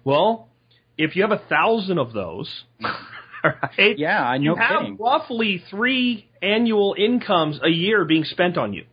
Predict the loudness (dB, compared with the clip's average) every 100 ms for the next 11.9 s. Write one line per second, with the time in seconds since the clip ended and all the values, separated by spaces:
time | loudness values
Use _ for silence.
0 | _ _ _ _ _ -14 0 2 2 -4
1 | _ 0 0 -2 -2 0 2 2 0 2
2 | 2 2 2 0 -4 -2 0 0 0 -2
3 | 0 0 2 2 0 0 -2 -2 -8 -10
4 | -10 -10 -10 -14 -20 _ _ _ -20 -20
5 | _ -2 2 4 6 6 4 2 0 -2
6 | -8 -4 0 2 2 0 -2 0 0 0
7 | 0 -2 -2 0 2 2 0 0 0 0
8 | 0 2 2 2 2 0 -2 -2 0 0
9 | -6 -10 -2 0 2 2 2 -2 -4 -6
10 | -2 0 4 2 0 -6 0 4 2 2
11 | 0 2 2 2 0 2 4 2